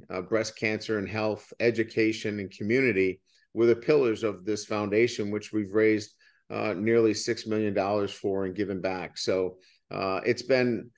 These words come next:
an incredible journey. We've had incredible people that have been, uh, so important to us, and, uh, we've been able to continue to, to,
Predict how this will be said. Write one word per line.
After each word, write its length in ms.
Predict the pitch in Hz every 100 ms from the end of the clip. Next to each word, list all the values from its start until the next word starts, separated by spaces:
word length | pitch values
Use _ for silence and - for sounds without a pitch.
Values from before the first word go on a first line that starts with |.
| _ _ -
an 80 |
incredible 600 | 120 110 - 139 135 131
journey. 420 | 113 123 127 131 123
We've 220 | 113 104
had 200 | 113 107
incredible 600 | 110 - 123 123 120 117
people 380 | 120 113 110 110
that 120 | 104
have 140 | 98
been, 400 | 107 107 104 101 _ _ -
uh, 340 | 98 98 98 80
so 300 | - 127 123
important 480 | 117 117 117 98 -
to 160 | 117
us, 280 | 117 117 -
and, 320 | 101 98 95 _ _ _
uh, 240 | - 101 98
we've 140 | 104 107
been 120 | 110
able 260 | 117 117 113
to 140 | 110
continue 500 | 113 104 123 120 120
to, 280 | 113 104 90 -
to, 180 | - 104